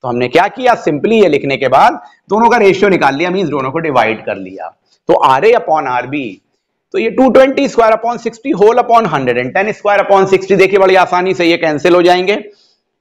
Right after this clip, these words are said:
हंड्रेड एंड टेन और टू ट्वेंटी उसका डबल होता है, तो यहाँ रिलेशन आ जाएगा four upon one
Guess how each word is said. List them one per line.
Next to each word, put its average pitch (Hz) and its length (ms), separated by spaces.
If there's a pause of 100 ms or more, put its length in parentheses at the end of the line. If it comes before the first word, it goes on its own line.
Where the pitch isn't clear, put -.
(240)
हंड्रेड 113 260
एंड 131 180
टेन 170 180
और 135 340 (180)
टू 147 140
ट्वेंटी 165 360
उसका 127 220
डबल 110 280
होता 196 220
है, 202 120
तो - 460
यहाँ 170 240
रिलेशन 135 340
आ 110 80
जाएगा 127 300 (100)
four 226 200
upon 277 340
one 147 200